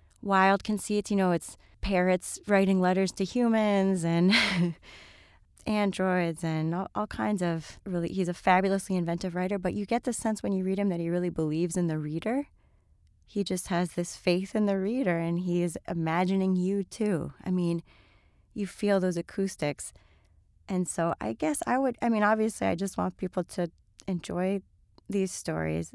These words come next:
but you hope that something you write resonates with them the way that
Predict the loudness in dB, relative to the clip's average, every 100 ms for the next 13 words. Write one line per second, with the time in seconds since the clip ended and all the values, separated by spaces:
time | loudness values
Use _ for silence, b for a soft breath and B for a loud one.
0 | -10 -6 -4 -4 -2 -4 -2 -4 -2 -2
1 | -2 0 0 0 -2 -2 0 0 0 0
2 | 0 -2 -8 -6 -2 0 0 0 0 0
3 | 0 -2